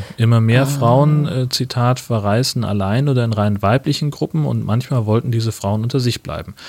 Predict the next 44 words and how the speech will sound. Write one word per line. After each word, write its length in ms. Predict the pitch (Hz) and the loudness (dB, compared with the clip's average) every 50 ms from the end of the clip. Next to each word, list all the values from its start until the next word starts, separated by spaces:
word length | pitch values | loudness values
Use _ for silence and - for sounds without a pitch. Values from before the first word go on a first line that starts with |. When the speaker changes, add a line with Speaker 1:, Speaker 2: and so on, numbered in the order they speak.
| - - - | -10 -4 -2
Speaker 1:
Wir 80 | 180 | 0
Speaker 2:
Mhm. 80 | 151 95 | 0 2
Speaker 1:
Männer 200 | 104 - 127 123 | 2 2 2 2
merken 320 | 117 117 127 143 139 113 | 4 4 2 2 2 0
das 220 | 104 101 92 - - | 0 -2 -2 -2 -4
manchmal 260 | 95 92 - - 101 | -4 -4 -4 -6 -8
vielleicht 340 | 92 - 107 98 98 - - | -8 -6 -6 -4 -4 -6 -6
gar 200 | - 95 101 110 | -4 -2 -2 0
nicht, 240 | 127 135 135 - - | -2 -2 -4 -4 -4
aber 240 | 110 107 104 98 | -2 -2 -2 -2
wenn 180 | 104 107 117 117 | 0 -2 -2 -2
eine 220 | - 104 107 107 | -2 -2 -2 -4
Frau 300 | - - - - 127 131 - | -4 0 2 2 2 2 2
einen 160 | 120 117 110 | 0 -2 -2
Raum 260 | 101 95 104 123 135 | 0 2 2 2 2
betritt, 320 | 139 131 - - 135 131 - | 2 0 -2 -2 -2 0 0
richten 260 | 131 123 - - 120 | 0 0 0 -4 -6
viele 220 | - - 127 120 | -2 -2 0 0
Männer 240 | 113 113 110 107 107 | 2 2 0 2 0
ihren 220 | 104 90 95 95 | 0 0 0 0
Blick 180 | 98 120 143 - | 0 0 0 0
auf 140 | - 131 127 | 0 -2 0
sie. 180 | - - 127 | 0 0 0
Ein 120 | 104 101 104 | 0 0 0
Großteil 380 | - 107 120 123 - - 123 | 0 0 0 0 0 -2 -2
der 120 | 113 110 104 | -2 -2 -2
Frauen 260 | - - 98 104 110 | -2 -2 -2 0 0
empfindet 340 | 113 110 - 113 110 104 - | -2 -2 -4 -4 -4 -4 -4
das 160 | - - - | -4 -4 -4
als 160 | - 131 - | -4 -4 -4
Angriff." 520 | - - 123 123 110 95 82 73 - - - _ - - - - - - | 0 2 2 2 2 0 -4 -8 -10 -14 -20 _ -20 -20 -20 -20 -6 -2
Speaker 2:
Hm. 180 | - 156 127 107 - - - | 0 0 0 -2 -6 -10 -8
Speaker 1:
Und 340 | - 98 95 95 - - - - _ _ - | -6 -4 -4 -6 -8 -12 -18 -20 _ _ -18
so, 240 | - - - 76 - - - | -12 -10 -10 -10 -10 -8 -6
deswegen 320 | - - - 120 113 113 | -6 -4 -2 0 0 2
soll's 240 | 107 107 107 107 - | 2 2 2 2 2
da 100 | - 110 104 | 0 0 0
auch 160 | 104 - - | 0 -2 -4
nur 400 | - 117 113 117 117 120 123 127 - | -2 0 2 4 4 4 4 2 0
weibliches 540 | 117 107 104 107 110 - 104 110 113 - | 0 0 0 0 0 -2 -2 -2 -4 -2
Personal 520 | - - 117 113 123 123 120 120 117 110 98 | -2 -2 -2 0 2 2 4 4 4 2 0
geben. 300 | - - - - - 65 - - - - - - - - - | -2 -6 -10 -10 -12 -14 -16 -18 -20 -20 -20 -20 -20 -20 -12
Und, 140 | - 95 92 95 92 - - - - - | -8 -4 -4 -4 -4 -6 -8 -10 -8 -6
ähm, 380 | 104 101 98 98 101 - 160 | -6 -4 -4 -2 0 0 0